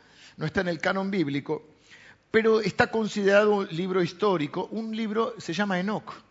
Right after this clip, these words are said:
Es un libro de la literatura muy interesante porque describe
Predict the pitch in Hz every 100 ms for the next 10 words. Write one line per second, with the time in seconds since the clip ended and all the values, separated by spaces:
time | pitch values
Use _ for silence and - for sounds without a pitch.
0 | _ _ _ _ _ _ _ _ _ _
1 | _ _ _ 143 185 185 202 202 180 147
2 | 139 127 143 139 170 170 160 226 208 196
3 | 180 226 196 170 156 135 143 139 151 151
4 | - 208 185 151 170 196